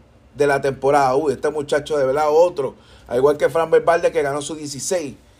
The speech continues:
Barr salvó su treinta y dos. Josh conectó, que este lo está de dos en dos. Ahora necesitamos que esos dos,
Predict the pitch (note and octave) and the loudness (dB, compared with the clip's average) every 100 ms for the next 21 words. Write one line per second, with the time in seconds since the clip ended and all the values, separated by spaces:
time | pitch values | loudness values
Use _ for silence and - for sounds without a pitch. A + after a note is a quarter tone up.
0 | _ _ - - _ C#3 E3+ E3+ D3 C#3 | _ _ -20 -20 _ 0 2 2 -2 -4
1 | C#3+ C#3+ C#3+ C#3+ C#3 C3+ D#3 E3+ C#3+ - | -4 -6 -6 -8 -10 -4 0 0 -2 -10
2 | - - - _ - _ _ - - G3+ | -16 -20 -20 _ -20 _ _ -4 4 4
3 | G3+ D#3 D3 C3 F3 F3 D3+ E3+ E3 F3 | 4 -2 -2 2 0 0 -2 -2 0 4
4 | E3+ F3 F3 D#3 F3+ D3 - - - - | 4 4 0 -2 -2 -2 -8 -20 -20 -12
5 | C#3+ C3 D3+ D#3 E3 E3+ E3 E3+ D#3 E3+ | -4 -2 -2 -2 0 0 0 0 2 0
6 | C#3 F3 C#3 | 0 0 0